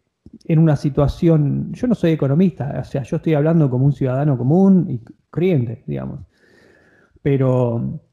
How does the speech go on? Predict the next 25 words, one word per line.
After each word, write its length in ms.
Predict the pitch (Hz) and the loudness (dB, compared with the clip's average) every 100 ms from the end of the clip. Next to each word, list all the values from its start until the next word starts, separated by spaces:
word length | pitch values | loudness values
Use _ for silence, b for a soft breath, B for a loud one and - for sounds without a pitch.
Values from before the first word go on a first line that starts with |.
| - | -12
sucede 420 | - 143 202 190 | -4 0 2 4
mucho 260 | 190 196 | 2 2
cuando 200 | 151 143 | 0 0
hay 100 | 160 | 0
emergencias 640 | 151 135 127 180 175 135 - | 0 -2 -2 -2 -2 -4 -4
o 60 | |
hay 80 | 151 | -4
catástrofes, 720 | 147 131 - 135 - 113 135 135 | -4 -6 -6 -8 -8 -10 -8 -2
¿no? 200 | 156 143 | 0 0
¿Por 180 | 135 135 | -2 -2
qué 160 | 165 | 0
ahora, 640 | 156 170 190 190 190 180 180 | 2 4 4 2 0 -4 -6
eh, 640 | 147 123 120 127 139 98 135 | -6 -6 -6 -10 -12 -12 -6
de 100 | 135 | -4
repente, 840 | 139 151 180 185 175 175 170 143 | -4 0 4 4 4 2 0 0
el 200 | 131 127 | 0 2
alcohol 340 | 127 135 156 | 0 2 2
en 160 | 151 131 | 2 0
gel, 320 | 175 170 185 | -4 -2 -2
no 100 | 151 | -2
sé, 200 | 135 143 | 0 0
vale 180 | 143 135 | 0 -2
cinco 340 | - 165 147 | 0 0 2
veces 260 | 139 - 123 | 0 0 -2
más, 500 | 151 120 98 - | -2 -2 -6 -18